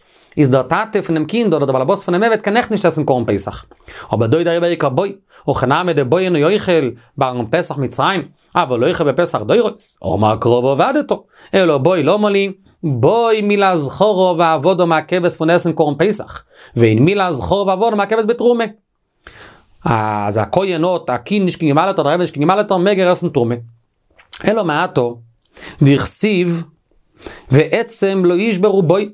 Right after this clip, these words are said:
אז זה שטייט בפסח מצרים, איז דער איך מע דא זיין בוי, אך נמי דה בוי אינו שובר, אבל שובר בפסח דורות, איז למעשה תוספות פרעגט, וואס טוט ער דא?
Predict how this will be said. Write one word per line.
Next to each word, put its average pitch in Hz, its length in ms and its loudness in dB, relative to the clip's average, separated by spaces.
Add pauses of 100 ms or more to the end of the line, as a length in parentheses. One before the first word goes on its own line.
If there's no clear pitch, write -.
אז 113 60 -6
זה 156 120 4
שטייט 165 180 0
בפסח 165 360 -2
מצרים, 165 440 -4 (220)
איז 123 120 -6
דער 139 120 0
איך 139 80 -2
מע 165 80 0
דא 156 200 0
זיין 143 200 0
בוי, 170 280 0
אך 127 120 -6
נמי 160 320 2
דה 131 160 2
בוי 127 360 0
אינו 170 200 -2
שובר, 180 420 0 (460)
אבל 127 280 -2
שובר 185 400 -2
בפסח 143 480 -2
דורות, 202 320 0 (320)
איז 175 120 0
למעשה 180 380 0
תוספות 160 480 0
פרעגט, 135 520 -2
וואס 180 180 0
טוט 233 220 0
ער 190 80 2
דא? 107 100 -4